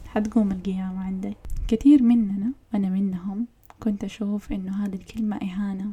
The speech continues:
إهانة إنك تكون عادي وتشبه كل الناس، إهانة إنه يكون مستواك المادي عادي، وشكلك عادي، وبيتك عادي، سيارتك عادية،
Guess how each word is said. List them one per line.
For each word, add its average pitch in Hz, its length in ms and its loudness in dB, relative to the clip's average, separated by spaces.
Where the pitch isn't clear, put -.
إهانة 233 340 8
إنك 202 200 -2
تكون 208 400 0
عادي 196 360 -2
وتشبه 190 400 -4
كل 202 220 -4
الناس، 196 460 -6
إهانة 220 600 2
إنه 190 240 -4
يكون 208 440 2
مستواك 202 680 -2
المادي 190 760 -4
عادي، 185 560 -6
وشكلك 196 460 -4
عادي، 185 520 -2
وبيتك 190 460 -2
عادي، 190 560 -2
سيارتك 202 640 0
عادية، 202 520 0